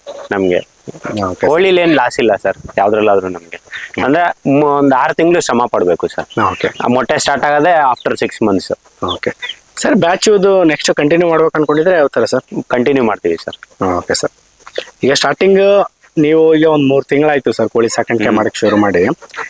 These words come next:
Speaker 2: ಈಗ ಹೊಸ್ದಾಗಿ ಯಾರಾದ್ರೂ ಕೋಳಿ ಸಾಕಾಣಿಕೆ ಮಾಡ್ಬೇಕು ಅಂತ ಬರೋರಿಗೆ ನೀವೇನೊಂದು ಕಿವಿ ಮಾತನ್ನ ಹೇಳಕ್ ಇಷ್ಟಪಡ್ತೀರಿ ಸರ್?
Speaker 1: ಮಾಡಿ ಅಂತಾನೆ ಹೇಳ್ತೀವಿ. ಅಂದ್ರೆ ಅವ್ರು ಕಮ್ಮಿ ಪ್ರಮಾಣದಲ್ಲಿ ಮಾಡ್ಲಿ ಅಂತ ಸರ್. ಈಗ ನಾವು ಕೆಪಾಸಿಟಿ ಇತ್ತು ಐನೂರು ಮಾಡಿದೀವಿ.
Speaker 2: ಹ್ಮ್.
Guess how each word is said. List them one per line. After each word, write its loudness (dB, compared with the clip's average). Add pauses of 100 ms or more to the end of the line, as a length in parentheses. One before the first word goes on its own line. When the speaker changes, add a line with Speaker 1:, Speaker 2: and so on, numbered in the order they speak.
(140)
Speaker 2:
ಈಗ 4
ಹೊಸ್ದಾಗಿ 0
ಯಾರಾದ್ರೂ 2
ಕೋಳಿ 0
ಸಾಕಾಣಿಕೆ -2
ಮಾಡ್ಬೇಕು 0
ಅಂತ 0
ಬರೋರಿಗೆ 0
ನೀವೇನೊಂದು 2
ಕಿವಿ 0
ಮಾತನ್ನ 0
ಹೇಳಕ್ 0
ಇಷ್ಟಪಡ್ತೀರಿ -4
ಸರ್? -8 (600)
Speaker 1:
ಮಾಡಿ 0
ಅಂತಾನೆ 2
ಹೇಳ್ತೀವಿ. 0
ಅಂದ್ರೆ 2
ಅವ್ರು 2
ಕಮ್ಮಿ 0
ಪ್ರಮಾಣದಲ್ಲಿ 2
ಮಾಡ್ಲಿ 0
ಅಂತ -4
ಸರ್. 0
ಈಗ 2
ನಾವು 2
ಕೆಪಾಸಿಟಿ -2
ಇತ್ತು 0
ಐನೂರು 2
ಮಾಡಿದೀವಿ. 0
Speaker 2:
ಹ್ಮ್. -2